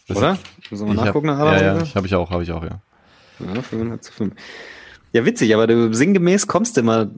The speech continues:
Speaker 2: also du bist immer sehr nah, das heißt, du bist mit den Spielen vertraut, das ist schon mal gut. Und knappe Kiste, fünfeinhalb zu fünf. Ein nächstes Spiel wird dir, denke ich, sehr vertraut sein, und zwar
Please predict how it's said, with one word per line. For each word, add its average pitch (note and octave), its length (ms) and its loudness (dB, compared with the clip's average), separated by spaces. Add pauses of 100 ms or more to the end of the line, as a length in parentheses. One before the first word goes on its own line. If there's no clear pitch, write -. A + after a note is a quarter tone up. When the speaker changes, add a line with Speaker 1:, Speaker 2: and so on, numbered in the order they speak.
Speaker 2:
also G#2 200 0
du G#2+ 100 -2
bist C#3 260 -4
immer A#2+ 240 0
sehr A2 180 2
nah, F3+ 400 0
das B2 220 -4
heißt, B2 260 -2
du A2+ 400 -4
bist B2+ 520 -2
mit B2+ 140 0
den A#2 120 0
Spielen A2+ 340 0
vertraut, A2 460 -2
das G#2 80 -8
ist G2+ 60 -14
schon A2 160 -4
mal G2+ 100 -2
gut. C3 160 -4 (500)
Und B2+ 460 -8
knappe D#3+ 260 0
Kiste, D3 320 0
fünfeinhalb F3+ 460 0
zu F3+ 120 -2
fünf. E3+ 640 0 (640)
Ein F3 560 2 (260)
nächstes D3+ 420 -2
Spiel C#3 420 2
wird C#3 240 0
dir, C3+ 320 -2
denke E3 220 0
ich, D3 100 -4
sehr E3 160 2
vertraut - 380 -4
sein, C#3+ 120 -2
und D#3+ 120 -2
zwar G#2 360 -2